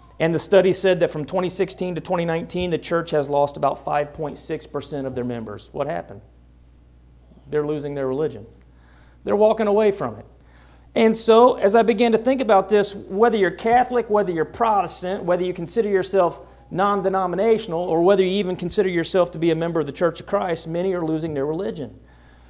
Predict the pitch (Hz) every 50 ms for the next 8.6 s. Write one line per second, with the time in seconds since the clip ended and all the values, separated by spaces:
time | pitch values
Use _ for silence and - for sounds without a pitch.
0 | - - - 196 196 196 214 262 262 262 254 208 202 - 190 220 214 196 190 165
1 | - - 233 254 254 220 175 185 196 202 202 165 165 - - 196 190 185 - 160
2 | 160 - 202 226 247 220 175 170 - - - - - - - - - - - -
3 | - - - - - - 156 147 202 240 302 320 294 220 - - - 269 277 285
4 | 285 214 185 180 180 175 - - - 196 190 160 147 175 240 247 196 135 - -
5 | - - - - - _ - 190 196 190 190 208 220 208 175 175 185 226 247 254
6 | 226 220 196 180 180 196 180 175 170 156 156 147 139 - - - - 180 202 214
7 | 208 185 165 160 - - - - - 311 330 320 311 285 - - - 170 214 214
8 | 220 233 240 226 175 151 156 147 139 143 135 -